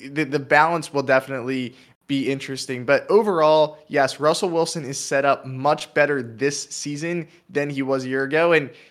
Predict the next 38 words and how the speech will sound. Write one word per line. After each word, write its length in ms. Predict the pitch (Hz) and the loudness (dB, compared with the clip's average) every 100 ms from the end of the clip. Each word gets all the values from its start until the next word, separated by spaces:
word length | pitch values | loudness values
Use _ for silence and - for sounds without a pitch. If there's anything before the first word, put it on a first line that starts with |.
| _ - | _ 2
look, 440 | 180 180 - _ | 2 2 -16 _
Freeman, 360 | - 160 151 147 | -4 -2 -2 0
last 320 | 170 208 175 | 0 0 -2
year, 360 | 180 180 147 - | 0 0 -2 -2
I 80 | 147 | -2
think 200 | 185 185 | -2 -4
we 100 | 170 | -6
could 160 | 151 | -6
make 260 | 143 151 - | -6 -6 -8
the 60 | |
case 440 | 123 160 151 135 - | -8 -4 -4 -4 -8
Denver 440 | 135 156 175 185 | -2 -2 0 -2
was 300 | 156 151 143 | 2 0 0
the 140 | 143 147 | -6 -4
most 320 | 139 139 - | -2 -4 -4
disappointing 540 | 139 131 - 131 127 | -6 -6 -10 -10 -10
team 220 | 127 127 | -12 -12
in 60 | 117 | -10
football. 480 | - 120 151 165 - - - | -8 -2 0 0 -2 -20 -14
So 120 | 165 | -6
you 80 | 170 | -6
have 360 | 165 180 220 - | 0 2 2 0
to 120 | 185 | -2
assume 600 | 160 - 160 160 156 151 _ _ | -2 -6 -6 -4 -6 -10 _ _
Wilson 520 | 143 156 156 143 127 - | -2 0 0 -6 -12 -14
has 220 | 135 123 - | -16 -16 -8
heard 300 | 160 180 180 | -2 2 6
all 180 | 175 | 6
the, 340 | 165 165 165 143 | 4 2 0 -2
you 40 | 170 | -4
know, 140 | 123 | -4
talk 420 | - 135 143 - | -2 4 4 2
and, 80 | 135 | -4
and 360 | 101 127 135 139 | -6 -6 -4 -4
everything 280 | 143 147 | -6 -6
that's 160 | 135 127 | -8 -6
gone 220 | 131 123 | -4 0
on. 300 | 151 147 127 | 2 2 -2